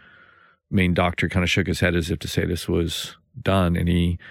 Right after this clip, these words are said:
and he pulled away, and she grabbed his arm. She said, "No, please don't call it yet." And then right as she did that, he turned back to the table and said, "Wait a second, I, I think we might have a pulse."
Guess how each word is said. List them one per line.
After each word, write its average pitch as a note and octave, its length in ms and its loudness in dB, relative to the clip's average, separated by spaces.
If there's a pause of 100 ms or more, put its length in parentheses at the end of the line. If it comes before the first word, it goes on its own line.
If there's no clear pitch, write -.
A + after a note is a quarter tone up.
(180)
and F2+ 100 2
he E2+ 60 2
pulled F#2+ 380 0
away, F#2+ 460 4
and F2+ 160 0
she G2 280 2
grabbed G2 380 0
his F2 120 -2
arm. G2 220 2
She - 160 -2
said, F2+ 180 0
"No, G#2+ 160 4
please G2+ 300 0
don't G2+ 160 2
call G#2 220 2
it G2+ 80 -2
yet." F#2 260 2 (120)
And F#2+ 140 2
then F2+ 340 2 (360)
right G2+ 180 4
as G2 100 2
she - 120 0
did G2+ 240 2
that, F2+ 360 2
he - 240 -2
turned F#2 360 2
back F#2+ 240 2
to - 100 -18
the F2+ 120 -4
table F2+ 540 2
and E2+ 160 -2
said, E2+ 460 0 (720)
"Wait G2 140 2
a F#2 40 0
second, F#2 640 0
I, F#2+ 220 0
I F2+ 60 2
think G2 200 -2
we G#2 60 2
might F2+ 220 4
have F2+ 100 2
a E2+ 80 -2
pulse." G2 640 0